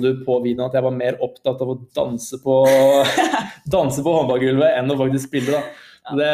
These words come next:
Speaker 1: det var litt sånn morsomt å
Speaker 2: Ja.
Speaker 1: se litt tilbake til. Altså, da så du liksom hvor min fokus var, da.
Speaker 2: Ja, underholder du.
Speaker 1: <laughs> Jeg underholder.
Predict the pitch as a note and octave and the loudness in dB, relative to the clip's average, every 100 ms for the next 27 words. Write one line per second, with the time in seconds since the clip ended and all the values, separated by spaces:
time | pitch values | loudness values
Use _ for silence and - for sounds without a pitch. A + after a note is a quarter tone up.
0 | D3 D3 D3 C3+ B2+ A#2+ B2 A#2+ B2 A#2+ | 0 2 2 0 -2 -6 -12 -10 -6 -4
1 | A#2 A#2 A#2+ - - F3 E3 B2+ A#2+ C#3+ | -4 -4 -6 -12 -4 -4 -2 -4 -6 0
2 | C3+ B2 D3 D#3 D#3 D#3 C#3 C3 C3 B2 | 0 2 0 2 2 2 2 0 0 -2
3 | A#2+ C3+ C3 C3+ D3+ D3 G3 G3 - G3 | -4 -4 -8 -4 -2 0 -2 -4 -4 -4
4 | A#3 A3+ F#3 F3 F#3 G#3 - - - B2+ | -4 -2 0 0 0 -2 -6 -10 -6 -2
5 | C#3 C#3+ C#3+ B2 A#2 C#3+ | -2 0 0 0 -2 -4